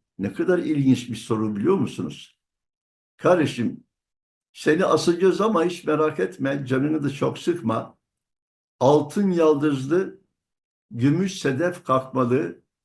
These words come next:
harika boyalı bir idam sehpasını asacağız demek, o adamın idam olmaktan gelen acısını, elemini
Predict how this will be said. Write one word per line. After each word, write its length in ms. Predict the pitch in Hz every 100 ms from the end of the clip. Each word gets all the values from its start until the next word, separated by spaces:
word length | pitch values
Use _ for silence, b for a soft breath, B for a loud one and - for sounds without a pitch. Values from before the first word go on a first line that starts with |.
| _ _ _ _
harika 680 | - 127 156 160 - 208 143
boyalı 380 | 143 151 180 175
bir 140 | 143
idam 440 | - 131 123 147 143
sehpasını 680 | 127 123 127 123 123 147 -
asacağız 440 | 113 117 135 107
demek, 420 | 117 120 - - _ _ _ _ _ _ _ _
o 180 | 131 165
adamın 460 | 156 160 147 123 120
idam 460 | 127 120 120 180
olmaktan 680 | 160 147 139 131 - 131 123
gelen 380 | 123 120 120 -
acısını, 580 | 117 120 120 127 123 120
elemini 800 | - 117 113 120 117 107 -